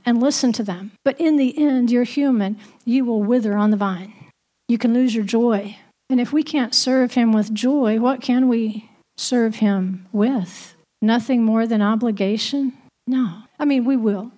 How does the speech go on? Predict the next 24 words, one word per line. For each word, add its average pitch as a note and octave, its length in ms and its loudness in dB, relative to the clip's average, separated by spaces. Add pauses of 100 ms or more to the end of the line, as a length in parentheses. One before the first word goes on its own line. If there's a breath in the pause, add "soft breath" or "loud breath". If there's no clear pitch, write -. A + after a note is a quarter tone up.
If, B3 180 -2
if B3 140 -4
that's - 420 -2
what C4 140 0
it A#3+ 80 -2
gets A#3+ 220 0
down A#3 340 2
to, C#4+ 160 0
if A#3 100 0
we've A3+ 160 0
lost A#3 320 -2
our A#3+ 100 0
joy B3 380 0
and A#3 80 0
we A#3 120 2
just B3+ 180 0
keep A#3+ 200 -2
going B3 260 2
on A#3 80 0
obligation, C4+ 640 0
he C#4+ 120 0
accepts D#4 480 -8
that. B3+ 220 -8 (300 loud breath)
But C#4 260 -2